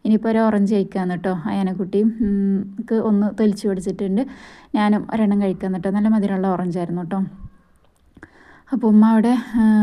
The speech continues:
ഫുഡിൻ്റെ പണികളും കാര്യങ്ങളൊക്കെ നോക്കുന്നുണ്ട്. ഇവിടെ ഇപ്പോൾ ഇതൊക്കെ തന്നെ എനിക്ക് ചെയ്യാനുള്ളൂ ട്ടോ. അല്ലാണ്ട് പ്രത്യേകിച്ച് ഉള്ള പണികളൊന്നുമില്ല. അയാനക്കുട്ടി നിന്ന് കഴിക്കണുണ്ടല്ലേ. അപ്പോൾ അതിൽ രണ്ട് മുട്ട, എന്താ പറയുക, പൊട്ടിയിട്ടുണ്ടായിരുന്നു എന്ന് പറഞ്ഞിട്ടുണ്ടായിരുന്നല്ലോ.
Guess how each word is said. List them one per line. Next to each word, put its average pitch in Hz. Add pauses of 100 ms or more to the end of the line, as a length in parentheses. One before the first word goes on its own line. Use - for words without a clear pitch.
ഫുഡിൻ്റെ 214 (180)
പണികളും 214
കാര്യങ്ങളൊക്കെ 208
നോക്കുന്നുണ്ട്. 202 (460)
ഇവിടെ 208
ഇപ്പോൾ 240
ഇതൊക്കെ 220
തന്നെ 220
എനിക്ക് 226
ചെയ്യാനുള്ളൂ 220
ട്ടോ. 202
അല്ലാണ്ട് 202 (200)
പ്രത്യേകിച്ച് 208
ഉള്ള 233
പണികളൊന്നുമില്ല. 208 (160)
അയാനക്കുട്ടി 202
നിന്ന് 220
കഴിക്കണുണ്ടല്ലേ. 190 (420)
അപ്പോൾ 220
അതിൽ 214 (180)
രണ്ട് 220
മുട്ട, 240 (800)
എന്താ 214
പറയുക, 208 (840)
പൊട്ടിയിട്ടുണ്ടായിരുന്നു 233
എന്ന് 233
പറഞ്ഞിട്ടുണ്ടായിരുന്നല്ലോ. 208